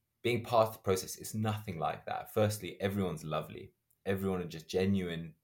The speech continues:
people with fantastic businesses. Um, and secondly, I saw immediately why, <laughs> why the previous candidates had come up with a turd-shaped logo.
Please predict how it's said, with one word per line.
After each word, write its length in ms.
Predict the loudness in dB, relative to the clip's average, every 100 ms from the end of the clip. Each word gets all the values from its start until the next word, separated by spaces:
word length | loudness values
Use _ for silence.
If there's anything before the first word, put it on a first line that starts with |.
| _ -6
people 440 | -4 -4 -6 -6
with 220 | -10 -10 -8
fantastic 640 | -10 -4 -4 -4 -12 -6
businesses. 640 | -6 -6 -12 -14 -16 -18 _ _ _ _ _ _ _ _ -4
Um, 400 | 0 0 0 -6 -10 -6
and 140 | -2
secondly, 760 | 4 4 2 -2 -2 -6 -8 _ _ _ -6
I 100 | -4
saw 360 | 2 6 6
immediately 880 | 6 2 2 0 -4 -6 -8 -8 -10 _ _ _ -14
why, 640 | 2 6 6 4 2 -4 -16 _ _ _ _ _ _ -20 -20 _
<laughs> 680 | 2 2 2 -8 -16 -18 -14
why 600 | -2 6 8 8 6 2 -4 -20 -20 _ _ _ -10
the 100 | -2
previous 320 | 2 4 2
candidates 420 | 0 -2 -2 -4
had 160 | -4 -4
come 180 | 0 2
up 220 | 2 -2
with 120 | -6
a 40 | -6
turd-shaped 1600 | -2 0 0 -4 -12 _ _ _ _ -20 -14 -6 -4 -4 -8 -2
logo. 560 | 0 0 -2 -6 -8